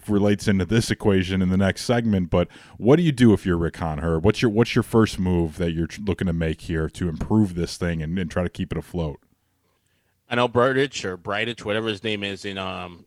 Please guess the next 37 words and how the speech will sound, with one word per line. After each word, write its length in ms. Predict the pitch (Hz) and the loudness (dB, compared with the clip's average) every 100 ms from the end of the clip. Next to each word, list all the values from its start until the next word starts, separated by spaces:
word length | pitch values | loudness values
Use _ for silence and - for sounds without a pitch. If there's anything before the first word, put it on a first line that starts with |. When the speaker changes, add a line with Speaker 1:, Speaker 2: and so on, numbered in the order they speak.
| _ | _
Speaker 2:
Colorado 680 | - 107 104 101 107 110 107 | -2 -2 0 0 2 0 -2
has 340 | 107 92 90 | -4 -10 -10
resigned, 580 | 98 87 113 123 139 143 | -12 -8 -2 -2 -2 -6
so 300 | - 98 95 | -8 -8 -6
there's 400 | 92 98 98 92 | -6 -6 -8 -8
an 60 | 101 | -10
interim 380 | 120 131 127 | -8 -6 -6
guy 260 | 127 131 131 | -2 -2 -2
there. 360 | 131 143 160 - _ _ _ _ _ _ _ _ | -2 -4 -4 -8 _ _ _ _ _ _ _ _
But 140 | 110 104 | -4 0
I'm 180 | 110 | 0
still 240 | 117 - 120 | -2 -4 -2
going 300 | 117 113 107 | 0 -2 -6
to 60 | 98 _ | -14 _
get 160 | - - | -12 -10
my 100 | 107 | -8
guy 180 | 101 95 | -6 -6
Chuck 280 | - 95 | -10 -12
Nasty, 480 | 98 90 - 76 73 _ _ _ | -12 -12 -14 -20 -20 _ _ _
Charlie 260 | 131 123 | -2 0
Blackmon. 460 | 117 110 104 - 85 95 | 0 -2 -4 -6 -12 -12
Speaker 1:
By 320 | 104 123 135 | 4 8 10
the 100 | 123 | 12
way, 200 | 139 120 | 12 10
Speaker 2:
Gotta 140 | 92 - | 6 -2
Speaker 1:
Chuck 260 | - 151 - | 4 6 6
Nasty 560 | 117 123 147 - 110 92 | 4 6 4 2 2 2
with 260 | 85 92 | 2 2
a 120 | 85 | 0
Z, 460 | 80 82 113 117 87 | -2 2 6 6 4
Nasty. 880 | 85 87 104 113 95 80 - 80 - - - - - - | 0 2 4 4 2 -6 -6 -6 -8 -14 -20 -20 -20 -14
So 280 | 110 104 90 | 0 4 6
this 180 | 104 110 | 4 4
guy's 260 | 117 101 | 4 4
a 60 | 101 | 2
different, 720 | 87 104 104 95 101 107 - | 2 0 2 -2 -4 -10 -6
uh, 180 | 92 | -4